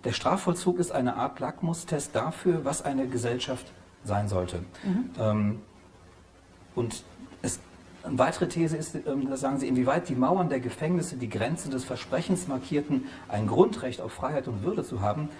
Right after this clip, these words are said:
Speaker 1: ist eine Frage, der ich mich in meinem Projekt zu nähern versuche." Wenn wir das jetzt so nochmal Revue passieren lassen, ähm, gibt es denn ein Leben hinter Mauern, das man auch in einer erklärt demokratisch verfassten Gesellschaft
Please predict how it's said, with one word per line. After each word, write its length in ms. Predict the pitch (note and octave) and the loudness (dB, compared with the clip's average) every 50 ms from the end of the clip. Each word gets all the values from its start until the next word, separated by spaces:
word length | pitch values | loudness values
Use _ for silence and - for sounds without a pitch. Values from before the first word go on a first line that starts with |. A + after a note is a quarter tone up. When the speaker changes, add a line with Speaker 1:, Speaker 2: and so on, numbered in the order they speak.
| - - - - | -16 -20 -18 -10
Speaker 1:
ist 160 | - D3 - - | -8 -6 -2 2
eine 160 | C#3 B2+ B2+ | 4 4 4
Frage, 340 | C3 - B2+ C#3 D3 C#3+ B2+ | 4 0 -4 -2 -2 -2 -2
der 120 | C3+ C3+ | -2 -6
ich 100 | C3 - | -4 -2
mich 140 | C3+ B2 B2+ | -4 -2 0
in 80 | B2+ | 0
meinem 160 | B2 A#2 A#2 A2+ | 0 0 0 -2
Projekt 240 | - A#2 A2+ - | -4 -4 -6 -6
zu 120 | - - B2+ | -6 -6 -4
nähern 260 | A#2 A#2 A2 G#2+ G2 | -2 0 0 0 0
versuche." 400 | - G#2+ F#2 F#2+ F2+ - F#2+ F#2 - - - - - - - - - - - - | -2 -2 -2 -2 -2 -2 -4 -6 -6 -10 -16 -18 -18 -18 -20 -20 -20 -20 -6 -2
Wenn 160 | A#2 A#2 C3 | 0 2 2
wir 60 | C3+ | 2
das 140 | C3 C3+ - | 0 0 -2
jetzt 140 | D3 C3+ - | -2 -2 0
so 260 | D3 C3 C3 C3 C3 - - - - | -2 -2 -2 -2 -4 -8 -12 -6 -2
nochmal 220 | C#3+ C3 C3 A#2+ | 2 2 4 4
Revue 180 | B2+ A#2 D#3 G3+ | 2 2 0 0
passieren 360 | F#3+ - C3+ - - B2 A2+ | 0 -2 -4 -2 -4 -2 0
lassen, 280 | A2 G#2+ - - B2 - | 0 -2 0 -2 -4 -4
ähm, 240 | - A2+ A2 G#2+ A2+ - - - - G#2+ F#2+ | -2 -2 -2 -2 -4 -6 -12 -12 -10 -6 0
gibt 240 | F#2+ F3+ F3 - - | 0 0 0 0 -4
es 120 | F#3+ - | -4 0
denn 220 | - F3+ E3+ F3 E3+ - - - - - - - - - - - - - | 2 2 2 2 0 -2 -10 -18 -20 -20 -20 -20 -20 -20 -20 -20 -20 -10
ein 220 | - C3 B2+ A2+ A2+ | -4 -2 -2 0 2
Leben 240 | B2+ D3 E3+ - D#3+ | 2 2 2 2 2
hinter 260 | D3 D3 C3 C#3 C3 | 0 2 0 0 0
Mauern, 380 | B2 A2 G#2+ C3 D3+ D#3 D#3 | 0 2 2 2 2 0 0
das 200 | C#3 C3+ C3 - | 0 -2 -2 0
man 240 | - C3 B2+ B2+ B2+ | 2 2 2 2 2
auch 140 | C3 C3 - | 2 0 2
in 80 | C3+ B2+ | 2 2
einer 140 | B2+ B2 | 4 4
erklärt 380 | - A2 G#2+ - C#3 C3+ C3+ - | 2 0 -2 0 0 0 0 2
demokratisch 520 | C3+ C3 B2+ B2+ - B2+ B2+ B2+ - D3+ | 0 0 0 0 -2 -6 -6 -6 -8 -10
verfassten 680 | - - B2+ - - C3+ - - - - - C3+ C3 A#2 | -8 -8 -8 -8 -8 -10 -10 -12 -12 -12 -8 -8 -6 -4
Gesellschaft 500 | B2+ A#2+ A2 A#2+ B2+ B2+ - C#3 A#2+ | -4 -4 -2 -2 -2 -2 -2 -6 -6